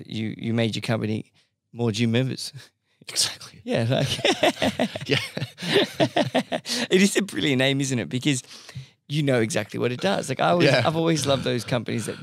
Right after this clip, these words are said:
Speaker 1: that, that, that do that. Like, there's no confusion whatsoever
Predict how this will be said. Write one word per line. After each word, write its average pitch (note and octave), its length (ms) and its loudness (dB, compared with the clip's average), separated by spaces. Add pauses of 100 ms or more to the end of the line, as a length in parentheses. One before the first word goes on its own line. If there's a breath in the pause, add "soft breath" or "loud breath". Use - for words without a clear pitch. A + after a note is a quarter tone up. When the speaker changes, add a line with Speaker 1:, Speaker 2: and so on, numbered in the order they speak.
(140)
Speaker 1:
that, - 140 -4 (200)
that, - 160 -6 (180)
that A2+ 200 -6
do A#2 180 -2
that. E2+ 260 -2
Like, - 200 -4 (880 loud breath)
there's C#3 140 0
no D#3 240 6
confusion C#3 640 -2
whatsoever A#2 680 0